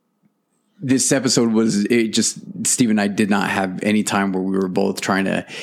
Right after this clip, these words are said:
get things together and, and able to record. And, um, there was some things that Deanna and I had been talking about, how we had wanted to kind of discuss some things. And,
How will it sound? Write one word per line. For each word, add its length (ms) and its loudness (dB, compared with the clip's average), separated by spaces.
get 180 2
things 400 0
together 680 2
and, 360 0
and 180 2
able 220 0
to 100 -2
record. 440 0
And, 300 -2
um, 300 -4
there 80 2
was 180 2
some 120 2
things 240 2
that 220 0
Deanna 220 2
and 100 2
I 40 2
had 220 0
been 100 0
talking 380 0
about, 360 0
how 120 -4
we 340 -2
had 220 -2
wanted 320 0
to 300 2
kind 140 0
of 60 -4
discuss 300 0
some 140 2
things. 340 2
And, 280 0